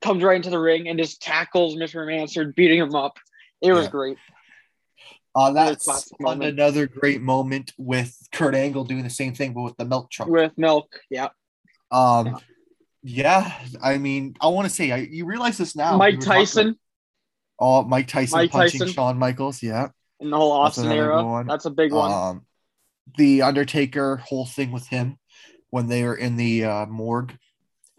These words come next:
Speaker 2: That
Speaker 1: Yeah.
Speaker 2: was a good one.
Speaker 1: I mean,
Speaker 2: Um,
Speaker 1: simply the Austin three sixteen, we already said that. That was
Speaker 2: Yeah.
Speaker 1: obviously his best moment. One of his, for sure.
Speaker 2: That's what, yeah, started it. Um, I'm trying to think what else. He, he's done a lot.
Speaker 1: Oh, the,
Speaker 2: Um,
Speaker 1: the, remember the sharpshooter?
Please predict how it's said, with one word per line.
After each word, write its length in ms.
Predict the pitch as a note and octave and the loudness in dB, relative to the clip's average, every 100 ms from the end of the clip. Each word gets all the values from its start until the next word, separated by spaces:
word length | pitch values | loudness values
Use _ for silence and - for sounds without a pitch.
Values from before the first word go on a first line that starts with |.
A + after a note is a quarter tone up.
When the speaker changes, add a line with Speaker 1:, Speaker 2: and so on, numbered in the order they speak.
| _ _ _ _ _ _ - | _ _ _ _ _ _ -6
Speaker 2:
That 80 | G2+ | 0
Speaker 1:
Yeah. 120 | - | 2
Speaker 2:
was 100 | A#2 | 0
a 60 | A2 | -2
good 200 | A2+ G#2+ | -2 -2
one. 360 | A2 A2+ B2 - _ - - | -4 -4 -8 -12 _ -20 -8
Speaker 1:
I 240 | A#2 A#2 | -2 0
mean, 140 | A2+ A#2 | 2 0
Speaker 2:
Um, 100 | A#2 | 0
Speaker 1:
simply 340 | F#3+ F#3 F#3+ | 0 2 2
the 140 | E3 E3 | 4 4
Austin 320 | D#3+ - D3 | 2 -2 -12
three 160 | D3 | -14
sixteen, 440 | C#3 C#3 - C#3+ C#3 | -12 -16 -14 -12 -6
we 60 | |
already 160 | C3+ A2+ | -6 -6
said 220 | - C3+ | -12 -6
that. 240 | C3+ C#3 - | -2 0 2
That 100 | C#3+ | 2
was 200 | C#3+ C3+ - | 2 -2 -10
Speaker 2:
Yeah. 220 | - F#2+ | -8 -6
Speaker 1:
obviously 420 | - - - C#3+ C#3+ | -6 -8 0 2 4
his 160 | C3 | 4
best 260 | C3 C3+ - | 2 0 -2
moment. 340 | B2+ C3 C3 - | -4 -6 -12 -2
One 160 | D3 | 0
of 80 | C#3 | 2
his, 400 | C3+ B2+ - - _ _ _ - | 0 -2 -6 -12 _ _ _ -2
for 80 | |
sure. 280 | D3+ - C#3 | 2 4 4
Speaker 2:
That's 100 | C3+ | 4
what, 180 | D#3+ - | -2 -6
yeah, 160 | B2+ A#2 | -8 -8
started 600 | - - - B2+ B2+ B2+ | -16 -12 -4 -4 -4 -6
it. 200 | C3 B2 | -8 -10
Um, 100 | B2 | -10
I'm 540 | B2 B2 B2 B2 A#2+ | -8 -6 -8 -10 -12
trying 200 | C#3+ E3 | -10 -10
to 40 | |
think 160 | - D3+ | -10 -12
what 140 | C3+ | -10
else. 280 | F#2+ C3 C3 - | -8 -8 -10 -16
He, 180 | B2+ A#2+ | -14 -12
he's 160 | D3 - | -12 -10
done 140 | F3+ | -10
a 60 | A2+ | -8
lot. 440 | A#2 B2 A#2+ - _ _ _ _ _ - - - _ F3+ | -6 -4 -4 -8 _ _ _ _ _ -20 -20 -20 _ 4
Speaker 1:
Oh, 160 | G3+ | 6
the, 120 | F#3 | 6
Speaker 2:
Um, 120 | F#3+ G3+ | 2 4
Speaker 1:
the, 220 | E3+ E3 | 6 6
remember 340 | D#3+ F3+ F#3 | 4 -2 -4
the 80 | E3 | -6
sharpshooter? 680 | - D#3 D#3 - F3 F#3 G3 | -6 -4 -4 -6 -8 -6 -10